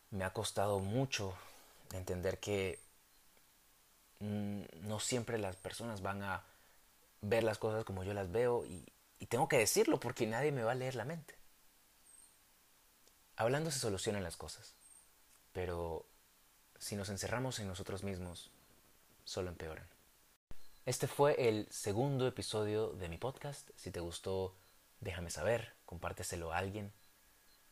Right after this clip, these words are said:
Fue un poco más difícil de grabar por el ruido.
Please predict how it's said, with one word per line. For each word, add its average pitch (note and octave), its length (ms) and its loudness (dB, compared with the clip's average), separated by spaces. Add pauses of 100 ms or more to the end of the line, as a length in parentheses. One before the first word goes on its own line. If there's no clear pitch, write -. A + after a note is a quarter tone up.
(160)
Fue G#2+ 80 -4
un F#2+ 40 -4
poco A2 220 0
más A2 240 0
difícil G#2+ 560 0
de G2 80 2
grabar G#2+ 440 0 (800)
por F2 220 0
el D#2+ 140 -4
ruido. A#2 400 -2